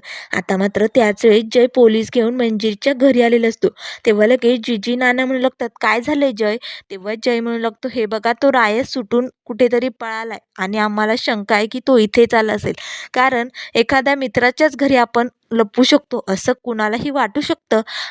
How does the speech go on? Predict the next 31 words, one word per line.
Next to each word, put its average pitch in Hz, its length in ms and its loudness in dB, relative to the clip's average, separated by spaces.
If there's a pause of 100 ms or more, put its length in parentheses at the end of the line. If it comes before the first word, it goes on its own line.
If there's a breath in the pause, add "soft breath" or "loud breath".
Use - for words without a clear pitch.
आता 208 240 0
मात्र 208 300 0
लगेच 220 420 0
मंजिरीच्या 226 520 -2
घराची 240 420 -2
झडती 247 400 0
घेऊ 247 260 -4
लागतात. 220 340 -4 (320 loud breath)
त्याच 202 360 -2
वेळेस 208 240 -2 (120)
आता 214 260 0
लगेच 214 420 2
राया 208 320 0
इथे 226 260 -2
शशिकलाच्या 226 720 0
रूममध्ये 226 480 0
लपून 233 280 0
बसलेला 240 340 2
असतो. 220 220 -8 (380 loud breath)
आता 277 200 0
मात्र 269 340 0 (300 loud breath)
लगेच 247 340 0
राया 240 340 2
शशिकलाच्या 233 640 0
डोक्याला 233 380 0
बंदूक 226 380 0
लावतो 233 380 0
आणि 214 200 -18
म्हणू 247 160 -18
लागतो, 208 340 -18 (280 loud breath)
"आता 285 280 0